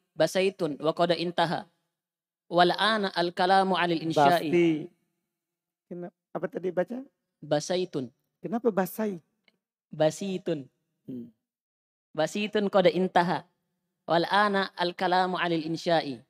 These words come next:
Speaker 1: Yaqul mu'allif rahimahullah, innahu yanqasimu ilal qismaini talabiyun wa ghairu talabiyyin. Wat-,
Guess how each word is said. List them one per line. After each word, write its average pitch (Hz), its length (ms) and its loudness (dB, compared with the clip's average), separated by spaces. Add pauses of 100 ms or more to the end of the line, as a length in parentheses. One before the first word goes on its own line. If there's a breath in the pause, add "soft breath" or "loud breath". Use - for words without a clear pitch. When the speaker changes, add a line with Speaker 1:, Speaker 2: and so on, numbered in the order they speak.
(540)
Speaker 1:
Yaqul 220 480 2
mu'allif 196 480 0 (160)
rahimahullah, 180 800 2 (320)
innahu 196 340 0
yanqasimu 180 640 0
ilal 165 260 0
qismaini 180 720 -4 (400)
talabiyun 185 720 2 (480)
wa 160 160 -2
ghairu 175 320 2
talabiyyin. 160 560 0 (1120)
Wat-, 165 240 2